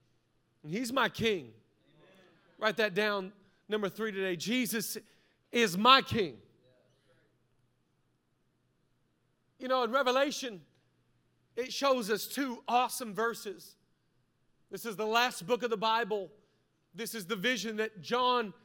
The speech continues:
the Baptist has on an island called Patmos of the end times. And John sees things that, if you ever read the book of Revelation, you're like, "Dang,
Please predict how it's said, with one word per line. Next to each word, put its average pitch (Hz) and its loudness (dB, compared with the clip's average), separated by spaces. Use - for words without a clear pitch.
the 214 0
Baptist 233 0
has 233 -2
on 240 0
an 220 2
island 240 2
called 226 -2
Patmos 226 -2
of 220 0
the 226 2
end 240 2
times. 208 -2
And 220 -4
John 240 2
sees 254 -4
things 247 0
that, 214 -2
if 190 -8
you 233 2
ever 240 2
read 240 -4
the 220 -4
book 220 0
of 208 -4
Revelation, 247 0
you're 214 -2
like, 180 -4
"Dang, 185 -4